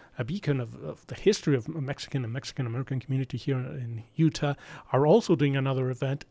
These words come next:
are also doing a grito. That's me again, <laughs> you know. The very interesting thing, they've got a beautiful, uh, bell, which is a, uh, um, replica of the one that was used or-, originally. So,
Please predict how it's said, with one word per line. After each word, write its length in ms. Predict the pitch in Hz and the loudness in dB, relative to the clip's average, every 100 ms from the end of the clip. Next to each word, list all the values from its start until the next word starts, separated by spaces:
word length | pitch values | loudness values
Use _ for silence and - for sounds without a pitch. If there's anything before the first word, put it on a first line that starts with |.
| - | -6
are 180 | 135 131 | 0 6
also 300 | 190 208 156 | 6 6 4
doing 240 | 151 147 | 6 4
a 80 | 139 | 2
grito. 440 | 123 143 - 165 156 | 0 2 4 2 2
That's 340 | 131 123 - | -2 -2 2
me 140 | 151 | 6
again, 400 | 151 135 151 170 - | 6 8 6 6 8
<laughs> 220 | 285 - | 6 8
you 340 | 156 143 147 147 | 8 8 4 4
know. 220 | 147 208 - 214 220 - - | 2 0 -6 -6 -6 -4 2
The 160 | 151 160 | 2 2
very 400 | 131 147 165 165 | 2 4 6 6
interesting 400 | 170 165 160 143 | 4 0 2 2
thing, 300 | - 160 139 | 4 4 6
they've 160 | 139 | 4
got 180 | - 151 | 6 6
a 40 | |
beautiful, 920 | 127 120 151 - 170 214 - 156 147 139 - - - | 4 -4 -8 -2 -2 -2 2 4 4 0 -10 -20 -6
uh, 260 | 127 120 127 123 - | -4 -4 -6 -10 4
bell, 340 | 160 170 160 | 8 8 8
which 200 | 135 - | 4 0
is 140 | 139 139 | -2 -2
a, 180 | 127 123 - - - | -4 -6 -16 -20 -10
uh, 420 | 120 117 123 143 - | -6 -6 -6 -8 -8
um, 400 | 151 120 117 110 - - | -8 -8 -8 -10 -14 -4
replica 680 | 139 139 - 175 - 135 135 | 2 4 6 4 4 -2 0
of 140 | 151 | 0
the 80 | - | 2
one 220 | 131 143 | 2 2
that 100 | 143 | 4
was 240 | 131 127 - | 2 2 4
used 320 | 180 226 - | 4 4 0
or-, 220 | 139 135 - | -2 -2 -2
originally. 580 | 131 135 131 143 147 185 | 0 0 0 2 2 0
So, 260 | - 143 | 4 4